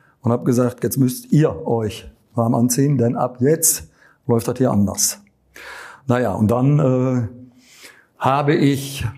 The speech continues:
äh, peu à peu Mitstreiter gefunden. Der erste war Manny Dubski, der dazu stieß, der zu der Zeit, äh, bei Alex Ristic, äh,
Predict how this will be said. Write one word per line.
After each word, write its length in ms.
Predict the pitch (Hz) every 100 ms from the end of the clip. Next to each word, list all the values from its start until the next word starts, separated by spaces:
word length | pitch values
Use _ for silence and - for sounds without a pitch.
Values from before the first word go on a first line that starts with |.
| - - - 202 -
äh, 300 | 127 127 123
peu 340 | 127 143 160
à 140 | 139 139
peu 320 | 143 139 147
Mitstreiter 960 | 127 147 - - 110 120 120 131 160 156
gefunden. 760 | 120 - 131 143 147 156 156 - - - _
Der 120 | 123
erste 360 | 131 143 - 131
war 100 | 123
Manny 220 | 127 127
Dubski, 540 | 123 143 - 165 170 147 - - -
der 560 | 131 131 135 139 139 139
dazu 320 | 139 - 147
stieß, 480 | 143 156 170 175 - - _ _ - - -
der 140 | 123
zu 100 | 127
der 240 | 123 127 135
Zeit, 420 | 139 131 127 -
äh, 220 | - 131
bei 460 | 127 117 123 123 135
Alex 400 | - 127 120 131
Ristic, 640 | 135 - 117 - - -
äh, 520 | - 110 113 110 110